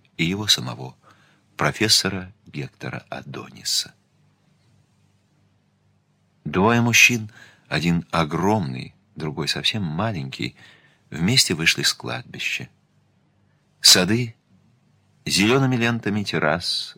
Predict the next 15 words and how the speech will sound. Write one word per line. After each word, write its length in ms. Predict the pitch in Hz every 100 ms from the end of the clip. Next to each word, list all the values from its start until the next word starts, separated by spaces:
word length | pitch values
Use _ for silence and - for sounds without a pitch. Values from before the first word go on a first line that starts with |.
| -
опоясывали 640 | 73 73 67 65 67 64
склоны 380 | - - 64 64
окрестных 640 | 60 - 57 - 57 58
гор, 400 | 65 85 107 - _ _ _ _ _ _ _ _ _ -
блестели 480 | 101 120 - 151
белые 360 | 90 76 71 71
скалы, 640 | - - 98 135 120 113 - _ _ _ _ _ _ _
и 100 | 92
на 120 | 101 110
солнечном 600 | 165 151 139 - 101 82
луче 500 | 73 - 117 135 131 _ _ _ -
нёсся 600 | 69 78 135 131 - 110
к 100 | -
ним 320 | 110 107 107 _ _ _ _ _ -
красный 800 | - - 104 123 - - 107 98